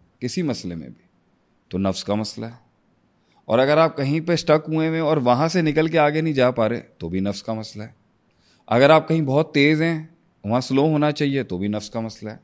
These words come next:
और अगर आप कहीं बहुत स्लो हैं और वहाँ तेज़ होना चाहिए, तो भी नफ्स का मसला है।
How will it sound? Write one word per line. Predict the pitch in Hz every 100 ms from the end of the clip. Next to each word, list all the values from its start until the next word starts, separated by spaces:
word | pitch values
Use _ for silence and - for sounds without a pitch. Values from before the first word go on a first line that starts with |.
| _ _ _ _ _ _ - -
और | 120
अगर | 143
आप | 151 139
कहीं | 151
बहुत | 127 147
स्लो | - 135 143
हैं | 160
और | 151
वहाँ | 143 143
तेज़ | 117 127
होना | 139 143
चाहिए, | 143 143 139
तो | - 90
भी | 95
नफ्स | 104 -
का | 110
मसला | 110 - 110
है। | 113